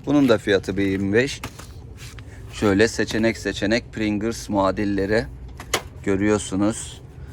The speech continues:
Lay's. Vallahi insan hayret ediyor.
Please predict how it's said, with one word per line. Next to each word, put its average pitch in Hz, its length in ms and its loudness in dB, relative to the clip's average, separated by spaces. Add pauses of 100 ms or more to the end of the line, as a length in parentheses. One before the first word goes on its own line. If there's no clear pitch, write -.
(840)
Lay's. 98 560 2 (2250)
Vallahi 110 340 4
insan 123 340 4
hayret 120 380 8
ediyor. 104 300 6